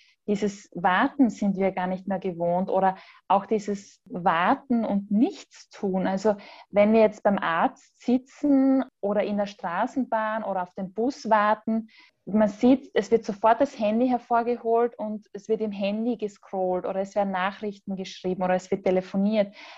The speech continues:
Aber so dieses wirklich einmal bewusst irgendwo stehen und nichts zu tun und einfach nur zu warten,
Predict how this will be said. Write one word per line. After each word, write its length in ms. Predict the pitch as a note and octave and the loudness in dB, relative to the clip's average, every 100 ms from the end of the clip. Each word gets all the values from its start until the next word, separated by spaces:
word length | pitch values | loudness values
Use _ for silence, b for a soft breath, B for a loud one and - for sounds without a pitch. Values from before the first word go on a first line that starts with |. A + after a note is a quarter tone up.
| B | B
Aber 220 | F#3 G#3 | 0 2
so 100 | A3 | 4
dieses 340 | A3 G#3+ G#3 | 4 2 2
wirklich 320 | A3 B3 A#3+ G#3+ | 2 2 -2 -2
einmal 200 | G#3 G3+ | -2 -2
bewusst 500 | G3 G3 C4 - - | -4 0 0 0 -4
irgendwo 380 | A3+ G#3+ G3+ | -2 -2 -4
stehen 720 | G3 - - G3 G3+ C4 C#4 | -8 -12 -4 2 4 4 4
und 240 | G3+ G3 - _ _ _ - | 2 -4 -8 _ _ _ -2
nichts 600 | G#3+ C#4 A4 - _ _ | 4 4 4 -2 _ _
zu 140 | B3+ | -6
tun 380 | A#3+ - C#4+ B3+ | -4 0 2 2
und 120 | G#3+ | -2
einfach 420 | - G#3 D4+ C#4+ | -4 -4 -4 -2
nur 180 | C4+ B3+ | 0 0
zu 200 | - G#3 G3 | -4 -12 -6
warten, 640 | F#3 A3+ G4 - A3 C4 | -4 -4 -6 -6 -4 -4